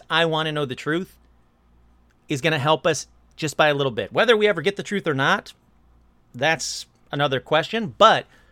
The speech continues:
the more people asking the questions, the more top-ranking people asking the questions, the better.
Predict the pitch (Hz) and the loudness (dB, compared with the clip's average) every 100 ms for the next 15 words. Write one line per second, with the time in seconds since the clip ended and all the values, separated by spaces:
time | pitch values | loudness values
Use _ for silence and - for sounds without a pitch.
0 | _ _ _ _ 139 139 165 185 180 156 | _ _ _ _ -4 0 0 0 0 2
1 | 165 160 175 151 - 208 - 135 127 139 | 2 0 -4 -6 -2 -2 -2 -6 -6 -2
2 | 143 147 - - 190 196 - 131 165 269 | 2 2 0 -6 -2 -2 -2 -4 0 0
3 | - 185 127 143 135 123 104 - 135 131 | -2 -4 -4 -6 -4 -6 -6 -2 -2 -2
4 | 135 120 - 117 - 117 110 - _ - | -6 -6 -2 -4 -4 -10 -12 -16 _ -8
5 | 123 117 107 90 | -8 -4 -6 -6